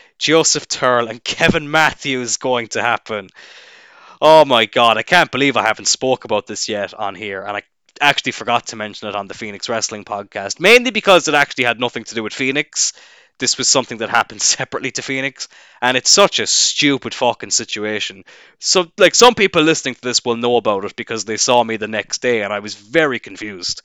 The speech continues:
I was very, very confused about ho-, how this even happened. But, uh, yeah, let, let's, let's talk about Mister Kevin Matthews, the big fucking dickhead himself.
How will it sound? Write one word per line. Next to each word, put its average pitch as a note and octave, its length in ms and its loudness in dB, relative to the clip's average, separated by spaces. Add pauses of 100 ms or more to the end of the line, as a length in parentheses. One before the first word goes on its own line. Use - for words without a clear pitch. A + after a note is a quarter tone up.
(380)
I C3+ 100 4
was C3 160 -2
very, C3+ 360 2
very G#2+ 220 -2
confused G#2 520 -12
about G2 320 -10 (240)
ho-, - 180 -4
how D#3 240 4
this C3 260 -2
even G#2+ 200 -8
happened. G2+ 500 -6
But, A2+ 220 -2
uh, A2 260 0 (400)
yeah, A#3 100 6
let, A3 140 4
let's, B3 240 2
let's C4+ 220 4
talk C4+ 320 8
about F#3 180 4
Mister C3 280 -6
Kevin A2 360 -2
Matthews, G#2 480 -4
the - 100 -10
big A#2 200 -6
fucking A2 340 -4
dickhead G#2 380 -4
himself. F#2+ 500 -6